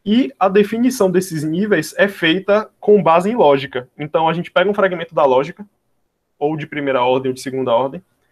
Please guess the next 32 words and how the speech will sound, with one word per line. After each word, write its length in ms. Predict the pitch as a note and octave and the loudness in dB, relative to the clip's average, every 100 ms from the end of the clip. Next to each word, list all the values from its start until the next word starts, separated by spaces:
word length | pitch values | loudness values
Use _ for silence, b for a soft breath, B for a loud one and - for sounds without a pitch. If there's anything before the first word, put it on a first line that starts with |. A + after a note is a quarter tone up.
| _ _ _ | _ _ _
eu 160 | - C3 | -2 -2
ainda 160 | C3+ | 0
não 100 | C#3+ | -2
sei 120 | C3+ C#3 | -2 -4
exatamente, 580 | B2 B2+ B2 C3+ - _ | -4 -4 -8 -10 -14 _
mas 180 | B2+ - | -14 -8
quando 160 | C3 | -8
chegar 240 | C3 B2 A#2 | -4 0 0
lá 260 | A2+ A#2 - | 0 -6 -12
a 40 | |
gente 120 | A#2+ | -14
vai 80 | B2 | -10
saber. 360 | C3 B2 B2+ B2+ _ _ _ _ _ _ _ | -6 -2 -4 -4 _ _ _ _ _ _ _
Você 240 | D3 - F3+ | -8 -4 2
pega 220 | F#3+ A3 | 2 2
um 20 | |
fragmento 640 | A3+ G#3+ G#3 D#3 F3+ G#3 _ | 0 0 0 -2 -6 -10 _
de 140 | C#3+ C#3+ | -8 0
uma 100 | C#3 | 2
lógica, 460 | B2+ D3 E3+ G#3 - _ _ _ _ _ _ - | 4 0 -4 -14 -18 _ _ _ _ _ _ -6
é, 600 | C3 C3 C3 B2 B2 A#2 - _ _ | 0 2 2 0 -4 -8 -10 _ _
e 120 | D#3+ | -8
você 240 | E3+ F#3+ A3 | -4 0 2
usa 600 | D#3+ F3 F3+ E3+ - - | 2 0 2 2 0 -4
esses 180 | C#3+ C#3 | -8 -6
fragmentos 460 | - D#3+ D#3+ C#3 D3 | -4 -4 -2 -6 -4
pra 140 | F3 | -4
definir 320 | E3+ F3+ D#3 | -4 -6 -8
cada 280 | D#3 E3+ F#3+ | -2 -2 0
nível 400 | F#3 D3+ D#3 F3+ _ _ _ _ - | -4 -6 -8 -12 _ _ _ _ -6
dessa 300 | C#3 D3 D#3 | -6 -4 -6
hierarquia. 520 | D#3+ E3 - A#2 | -6 -6 -8 -10